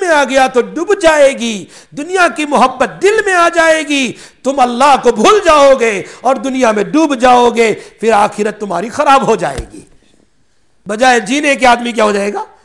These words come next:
مر جائے گا۔ بات میری سمجھ میں آئی؟ تو اللہ کے رسول صلی اللہ، اللہ تبارک و تعالیٰ نے یہ مثال سمجھائی۔ اللہ پاک ہم سب کو عمل کی توفیق عطا فرمائے۔ انشاءاللہ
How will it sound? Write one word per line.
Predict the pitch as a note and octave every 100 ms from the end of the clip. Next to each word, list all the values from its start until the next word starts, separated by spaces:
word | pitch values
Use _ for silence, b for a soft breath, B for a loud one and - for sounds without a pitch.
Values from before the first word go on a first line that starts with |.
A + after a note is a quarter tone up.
| _ D4+
مر | F#4 G4+
جائے | E4 F#3+ C3+
گا۔ | B2
بات | - _ _ _ _ _ _ _ _ - -
میری | D3 D3+
سمجھ | D#3+
میں | A3+ C#4+
آئی؟ | F#4+ - b b -
تو |
اللہ | G#3+ G3+ D#3
کے | E3
رسول | D3 F3+ E3
صلی | C#3 C3
اللہ، | F3
اللہ | C#3+
تبارک | - C3+ C3+ -
و |
تعالیٰ | A#2+ C3+ E3+
نے | C4 D4 B B
یہ | E3+ F#3
مثال | E3+ D#3 F3+ A#3+
سمجھائی۔ | F3+ F#3 E3+ E3 G#3
اللہ | F3+ E3+
پاک | D3+ C3+
ہم | C3+
سب | B2+ F#3 -
کو | C3+
عمل | D3 G#3+
کی | F#3
توفیق | - C#3 F#3 F3+
عطا | D#3+ D#3+
فرمائے۔ | C#3 C3+ F3+ F#3 B B -
انشاءاللہ | A3 A3 G3+ D#3